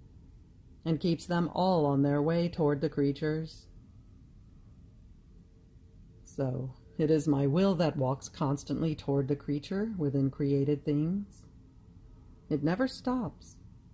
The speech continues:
It is all motion toward the one whom it loves so much. Yet who says a thank you to my will, that brings him the light of the sun, the water for drinking in order to quench his thirst,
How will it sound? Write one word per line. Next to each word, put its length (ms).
It 120
is 160
all 320
motion 600
toward 260
the 100
one 340
whom 180
it 80
loves 300
so 220
much. 460
Yet 240
who 100
says 360
a 60
thank 380
you 160
to 120
my 200
will, 460
that 160
brings 320
him 140
the 100
light 340
of 160
the 80
sun, 560
the 100
water 400
for 160
drinking 760
in 100
order 200
to 140
quench 380
his 160
thirst, 560